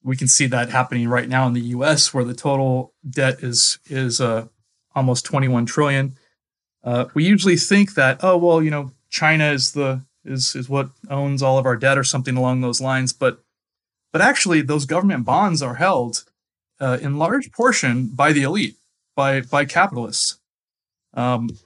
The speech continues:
and that, that portion has actually increased over time. So the, the share of government bonds held, uh, by the richest one percent rose from sixteen percent in nineteen seventy to more, to more than forty percent in two thousand ten.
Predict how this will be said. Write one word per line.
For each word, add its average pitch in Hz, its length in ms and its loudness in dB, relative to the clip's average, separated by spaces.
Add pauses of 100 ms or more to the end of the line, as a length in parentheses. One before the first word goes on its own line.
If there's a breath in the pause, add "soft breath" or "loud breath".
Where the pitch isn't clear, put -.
(260)
and 143 180 0
that, 160 240 2
that 156 320 0
portion 208 300 0
has 127 120 -2
actually 135 340 -2
increased 156 540 -4
over 135 200 -4
time. 185 320 -4
So 160 120 -2
the, 151 140 0
the 151 180 -4
share 185 280 2
of 143 100 0
government 151 340 -2
bonds 139 380 0
held, 139 380 0 (640)
uh, 123 220 -4
by 143 200 -2
the 131 140 -6
richest 151 400 -4
one 143 180 -6
percent 135 540 -2 (120)
rose 143 480 -2
from 120 460 -2 (360)
sixteen 180 580 0
percent 131 680 -2 (540)
in 127 80 0
nineteen 135 320 0
seventy 135 400 0
to 117 60 -4
more, 127 340 0 (240)
to - 100 -8
more 143 200 0
than 131 140 2
forty 160 380 2
percent 127 480 -2
in 120 80 -6
two 131 160 -6
thousand 120 340 0
ten. 117 300 0